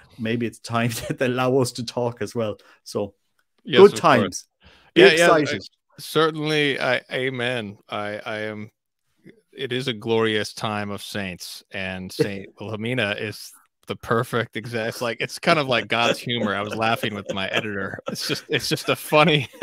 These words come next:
Speaker 2: it's like God is just kinda laughing at us at how seriously we take ourselves. Uh, final question for you, Robert. Thanks so much for your time. Um, you, you're writing, you're blogging, you're vide-, doing videos from Ireland. Um,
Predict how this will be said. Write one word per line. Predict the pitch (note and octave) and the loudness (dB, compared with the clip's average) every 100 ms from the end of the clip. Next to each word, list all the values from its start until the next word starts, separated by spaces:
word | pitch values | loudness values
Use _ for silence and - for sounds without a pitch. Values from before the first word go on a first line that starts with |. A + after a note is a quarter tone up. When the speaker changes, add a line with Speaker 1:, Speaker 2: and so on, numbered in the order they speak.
| C#4+ - | 2 2
Speaker 2:
it's | - | -6
like | D3 C3 A#2+ | -6 -6 -4
God | C3+ C#3+ C#3 | -2 0 0
is | A#2+ - - - - - | -4 -10 -20 -20 -18 -12
just | D#3+ - | -6 -2
kinda | E3 | 0
laughing | D3 D3+ D#3+ D#3+ C#3+ | 4 6 6 4 2
at | C3 B2 | 4 4
us | A#2 A2+ - | 0 -4 -8
at | A2+ A2 | -8 -6
how | A#2+ B2 A#2+ A#2 | -4 -4 -4 -8
seriously | - E3 D3 C#3 | -2 0 0 -2
we | B2+ | -2
take | A#2 B2+ | -2 -2
ourselves. | A#2 A2 A#2 G#2+ - - - - | -2 -2 -2 -4 -6 -20 -8 4
Uh, | F3 - | 6 6
final | F3 A3 A3 | 2 4 4
question | - F#3 E3 C#3+ | 4 0 0 -4
for | C3+ C3 | -4 -2
you, | |
Robert. | A#2+ B2+ A#2+ A#2 | 0 0 0 -2
Thanks | C#3 | -2
so | D3 | -2
much | C3+ C3 | -4 -4
for | B2+ | -6
your | G#2 | -8
time. | B2+ B2 B2 A2 G#2+ A#2 | -4 -2 -2 -6 -8 -6
Um, | A2+ A2 | -6 -6
you, | B2 C3 C3+ B2+ | -8 -6 -6 -8
you're | - B2 A#2+ A2+ - _ | -10 -8 -6 -8 -12 _
writing, | A#2+ C3 D#3+ E3 D#3+ D#3 D#3+ _ | -8 -4 -2 -2 -4 -8 -12 _
you're | - A#2+ A2 - | -12 -10 -12 -10
blogging, | A#2+ C#3 C#3+ C#3 C3+ | -2 0 0 -2 -6
you're | A#2 A2 G#2 | -8 -10 -8
vide-, | B2+ B2+ - - | -6 -6 -10 -10
doing | A#2+ A#2+ A2+ | -6 -6 -6
videos | G#2+ A2 G#2+ - | -6 -6 -6 -10
from | - A#2 A#2+ | -12 -8 -6
Ireland. | A#2 A2+ A2 A2 A2 G#2+ _ _ _ _ | -6 -4 -4 -4 -6 -10 _ _ _ _
Um, | - G2 F#2+ F#2+ F#2+ | -8 -4 -4 -4 -8